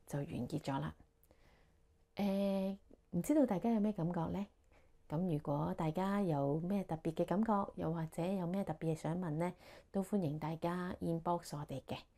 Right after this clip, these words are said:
咁喺我哋嘅 bio link 呢，已經有我哋點樣可以聯絡我哋嘅方法㗎喇。咁我哋 Zensation Health 再一次多謝大家嘅參與，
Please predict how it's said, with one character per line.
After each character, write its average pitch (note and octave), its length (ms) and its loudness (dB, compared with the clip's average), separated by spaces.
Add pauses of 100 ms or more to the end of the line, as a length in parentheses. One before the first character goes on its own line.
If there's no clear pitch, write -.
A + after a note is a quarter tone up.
(480)
咁 G3 540 2
喺 F#3 160 2
我 G3 80 2
哋 D#3+ 160 6
嘅 - 0 -
bio G3 300 0
link G3 200 2
呢， G3+ 120 0 (240)
已 D3+ 100 0
經 F3+ 180 2
有 D#3+ 140 2
我 D3 180 0
哋 C#3+ 460 0
點 D#3 140 -2
樣 F3 100 -2
可 F3 140 0
以 - 20 0
聯 - 160 0
絡 E3+ 100 -2
我 E3 80 0
哋 - 80 -2
嘅 D#3 80 -2
方 F3 200 -4
法 D#3+ 160 -8
㗎 D3 160 -4
喇。 C#3 80 -4 (1900)
咁 A3+ 340 4
我 F3+ 120 -2
哋 D3+ 360 2 (540)
Zensation A3+ 420 2
Health G#3+ 280 0 (160)
再 E3+ 160 -2
一 G3+ 100 2
次 D#3 420 0 (1000)
多 A3 120 0
謝 E3 160 -2
大 C3 180 -10
家 E3+ 320 -6 (120)
嘅 D3+ 80 -6
參 E3+ 300 -6
與， D#3 340 -4